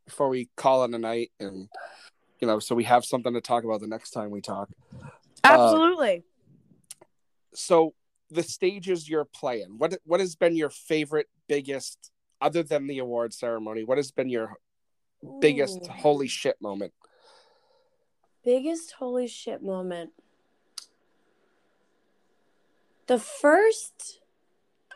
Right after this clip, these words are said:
Speaker 2: oh, let's see. The first thing I can think of is, um, well, I, I was really young,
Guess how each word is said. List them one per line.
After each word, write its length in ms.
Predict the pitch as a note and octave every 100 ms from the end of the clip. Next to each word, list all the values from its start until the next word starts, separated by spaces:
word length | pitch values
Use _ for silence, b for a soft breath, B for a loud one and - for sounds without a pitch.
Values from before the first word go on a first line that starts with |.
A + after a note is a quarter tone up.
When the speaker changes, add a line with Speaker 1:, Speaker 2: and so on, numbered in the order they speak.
| B4+
Speaker 2:
oh, 420 | B3+ B3 B3 A#3+ G#3+
let's 220 | G3+ G3+
see. 340 | - G3+ F#3 F3 _ _ _ -
The 120 | B3
first 440 | - D4+ G#4+ G#4+
thing 180 | F4 D4+
I 140 | C#4 C4
can 220 | B3+ A#3
think 320 | - A3 A3
of 280 | A3 G#3+ G#3+ -
is, 640 | G#3 G3+ G3 G3 G3+ - - b b b b b _ A3+
um, 380 | G#3 F#3+ F#3 -
well, 340 | C4 B3 B3 - _ _ _ _ -
I, 80 | C4
I 260 | A#3+ D4
was 200 | D#4+ D4+
really 260 | B3+ C4+ B3+
young, 360 | G3 F#3 G#3